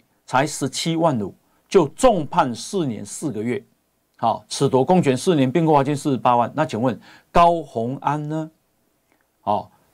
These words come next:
高虹安到现在竟然无声无息，迄司法吼，啊，怎啊油门关起来了？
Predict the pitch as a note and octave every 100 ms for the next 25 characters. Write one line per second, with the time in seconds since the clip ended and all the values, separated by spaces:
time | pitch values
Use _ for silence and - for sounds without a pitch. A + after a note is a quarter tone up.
0 | _ A#3+ B3 G#3+ E3+ - G3 F#3 _ C#4
1 | C4+ G3+ B2 - F3+ A#2+ E3 C#3 - _
2 | _ _ _ _ - A#3+ F#3+ C#3 A2+ C3
3 | - C3+ C#3+ F3 - E3+ C3+ A#2 C3 -
4 | F2+ - _ _ _ - A3+ A3+ - F#3
5 | F3+ F3+ D#3 C#3+ C3+ _ _ _ G#3 G#3
6 | C#3+ - - _ - F3 E3+ B2 C3 -
7 | F#3 E3+ D3 A#2 F#2 E2+